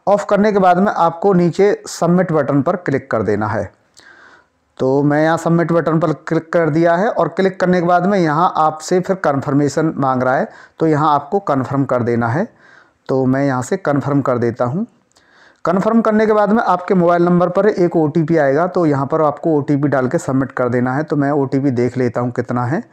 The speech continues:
तो हमारा ओटीपी है तिहत्तर अट्ठानवे इकहत्तर अठारह। तो मैं डाल देता हूँ इसमें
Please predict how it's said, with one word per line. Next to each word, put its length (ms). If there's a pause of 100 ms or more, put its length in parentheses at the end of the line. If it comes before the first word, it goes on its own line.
(720)
तो 100
हमारा 320
ओटीपी 460
है 240 (120)
तिहत्तर 520
अट्ठानवे 540 (140)
इकहत्तर 560
अठारह। 500 (760)
तो 60
मैं 120
डाल 220
देता 220
हूँ 100
इसमें 400